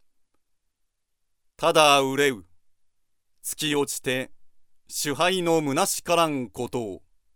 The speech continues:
明朝、地をまきて、春風足組んば。ただ民、緑葉の残光をすましむるを。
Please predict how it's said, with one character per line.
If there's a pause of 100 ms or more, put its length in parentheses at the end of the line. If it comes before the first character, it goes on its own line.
(1900)
明
朝、 (320)
地
を
ま
き
て、 (280)
春
風
足
組
ん
ば。 (1600)
た
だ
民、 (920)
緑
葉
の (580)
残
光 (380)
を (160)
す
ま
し
む
る
を。